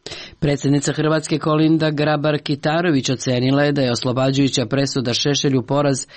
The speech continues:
međunarodnog krivičnog prava i poručila da Hrvatska ne može da prihvati takvu sramotnu presudu.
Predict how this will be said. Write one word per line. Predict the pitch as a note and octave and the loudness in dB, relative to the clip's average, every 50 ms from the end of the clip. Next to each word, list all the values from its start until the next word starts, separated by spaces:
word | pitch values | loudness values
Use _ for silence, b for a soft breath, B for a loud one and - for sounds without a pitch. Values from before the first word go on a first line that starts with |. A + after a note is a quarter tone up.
| B B B B - | B B B B -2
međunarodnog | C3+ B2+ B2 C#3 C3 B2+ B2 B2 B2+ B2+ B2+ B2 A2+ | 0 2 2 2 2 2 2 2 2 2 0 -2 0
krivičnog | - C3+ C3 B2+ A2+ - B2 A2+ - | 0 0 0 0 0 -2 -4 -4 -2
prava | - B2+ C3 C3+ C3+ C3 A#2 A2 | -2 0 0 0 0 0 0 -2
i | A2 | -2
poručila | G#2+ A#2+ A#2+ A#2+ B2+ C3+ - - C#3 C3+ C3 | -2 -2 0 0 0 0 0 0 0 0 0
da | B2 B2 | 0 -2
Hrvatska | A2+ - C#3 C#3+ D3 D3 - - - C#3+ C3 B B B B B B | -2 -2 0 0 0 -2 -2 -2 -2 -2 -2 B B B B B B
ne | - D#3 E3+ E3+ | 0 2 4 4
može | E3+ D#3 C3 B2 A2+ | 2 2 0 -2 -2
da | A#2 A2+ | -4 -4
prihvati | G#2+ B2 B2+ C3+ C3 - D3+ D3 - B2+ A2+ | -4 -2 -2 -2 -2 -2 -2 -2 -2 -4 -2
takvu | - B2+ B2 A2+ - C#3 C3+ | -2 -2 -2 -2 -2 -4 -4
sramotnu | - - C3 G#2+ G2+ G#2 G#2+ G#2+ - C3+ B2+ | -2 -2 -2 0 0 0 -2 0 0 -2 -2
presudu. | A#2 A#2+ G#2+ G#2 - - G#2+ G2+ G#2 G#2+ | 0 -2 -2 -2 -4 -4 -6 -6 -6 -8